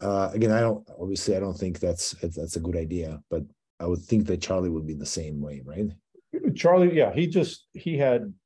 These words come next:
Speaker 1: Just
Speaker 2: again,
Speaker 1: talk.
Speaker 2: we would just, we would talk and he would throw out a problem and, um, then we talked some more about it. And some of the problems I understood and some of the problems I didn't. And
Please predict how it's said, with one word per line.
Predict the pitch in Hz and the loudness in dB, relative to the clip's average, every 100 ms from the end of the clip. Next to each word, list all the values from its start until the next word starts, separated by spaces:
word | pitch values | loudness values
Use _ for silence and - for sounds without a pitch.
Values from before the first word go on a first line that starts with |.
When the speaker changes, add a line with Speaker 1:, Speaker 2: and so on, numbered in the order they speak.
| _ | _
Speaker 1:
Just | - 117 | -4 0
Speaker 2:
again, | 156 151 | 2 2
Speaker 1:
talk. | 117 | 4
Speaker 2:
we | 156 | 4
would | 160 156 | 4 2
just, | 139 - - 131 | -4 -4 -2 2
we | |
would | 117 101 - | 2 0 4
talk | 180 185 - _ _ - | 4 4 0 _ _ -4
and | 127 123 | 0 0
he | 120 | 0
would | 127 123 110 - _ - | 2 0 -2 -10 _ 0
throw | 127 117 | 2 2
out | 113 | 0
a | - | -2
problem | 139 139 143 139 131 - _ _ _ _ - | -2 0 0 -2 -4 -12 _ _ _ _ -10
and, | 120 117 110 110 107 107 107 113 | -8 -6 -6 -4 -2 -2 0 0
um, | 110 107 107 104 127 _ _ - | 0 -2 -4 -6 -12 _ _ -4
then | 113 | 0
we | 123 | 0
talked | 123 123 131 | 0 -2 -2
some | - 135 | 0 2
more | 151 120 | 4 4
about | 95 - | 0 -6
it. | - - | -12 -10
And | 120 113 110 110 110 107 - | -8 -6 -4 -4 -6 -8 0
some | 127 | 2
of | 135 | 4
the | 131 131 | 4 6
problems | 127 127 120 | 6 4 4
I | 117 | 2
understood | 120 113 104 131 151 | 2 -2 0 2 2
and | 123 110 | 0 -2
some | 120 | -2
of | 117 | -2
the | 107 | 0
problems | 117 110 107 | 0 0 -2
I | 107 104 | -6 -2
didn't. | 120 151 139 - | -2 0 -2 -4
And | 123 117 117 120 120 117 107 | -6 -4 -2 0 0 -2 -4